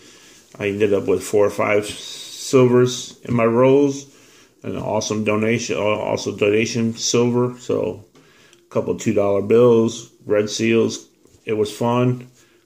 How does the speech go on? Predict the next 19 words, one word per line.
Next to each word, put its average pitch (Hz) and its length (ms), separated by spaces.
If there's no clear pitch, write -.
Go 107 100
check 120 300
out 113 160
Shibby 113 420
Rob. 98 360
Uh, 107 360
next, 120 320
I'd 113 160
just 117 180
like 113 200
to 110 80
say 117 400
update 120 760
on 120 320
the 110 360
ninth 120 440
wheel. 135 420
First 113 380
place 117 580